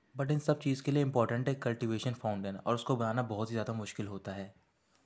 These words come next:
बाय साओ चॉन पूछ रहा होता है कि कितना टाइम लगता है कि ची कंडीशन को कंप्लीट करने में, क्या हमें सेक्ट से बाहर तो नहीं निकाला जाएगा?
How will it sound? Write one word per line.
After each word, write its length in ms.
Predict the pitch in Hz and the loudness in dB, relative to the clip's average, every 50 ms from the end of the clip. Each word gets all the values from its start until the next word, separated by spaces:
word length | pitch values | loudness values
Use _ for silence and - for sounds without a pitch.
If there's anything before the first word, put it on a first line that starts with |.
| _ - | _ -2
बाय 200 | 117 123 135 139 | 4 4 4 6
साओ 140 | - 151 143 | 6 2 2
चॉन 140 | - 156 156 | 4 2 2
पूछ 300 | - 147 143 143 139 - | 2 2 0 0 0 0
रहा 100 | 143 135 | -2 0
होता 260 | 123 113 107 - 110 | 0 0 0 0 0
है 120 | 107 110 113 | 0 0 -2
कि 120 | 120 131 | -4 -2
कितना 280 | - 135 - 139 139 139 | -2 -2 0 0 0 0
टाइम 300 | 139 123 120 123 131 127 | 0 0 0 2 2 2
लगता 240 | 117 107 - - 107 | 0 0 -2 -2 -2
है 140 | 104 104 104 | -2 -2 -2
कि 120 | - 131 | -2 -4
ची 260 | 127 - - - 131 131 | -6 -4 -4 -4 -4 -2
कंडीशन 480 | - 127 117 110 113 110 107 - 117 | -2 -2 -2 -2 -2 -4 -4 -4 -6
को 100 | 117 123 120 | -6 -4 -2
कंप्लीट 340 | 123 117 - 120 113 113 | -2 -2 -2 -2 -2 -2
करने 280 | - - 113 113 113 117 | -2 -4 -4 -2 -2 -2
में, 180 | 113 120 123 120 - _ _ - - _ _ _ _ _ - | -2 -4 -6 -8 -10 _ _ -20 -20 _ _ _ _ _ -10
क्या 220 | - - 135 139 | 0 4 6 6
हमें 200 | 135 139 139 147 | 8 8 6 6
सेक्ट 260 | 143 143 139 127 - | 4 4 2 2 2
से 120 | - - 143 | 2 0 2
बाहर 260 | 127 117 110 117 117 | 2 2 2 0 0
तो 120 | - 135 | 2 2
नहीं 120 | 127 127 135 | 2 2 4
निकाला 360 | 135 127 123 127 127 127 127 | 2 2 2 0 0 0 0
जाएगा? 380 | 123 123 123 123 123 120 120 | 0 0 -2 -2 -4 -6 -8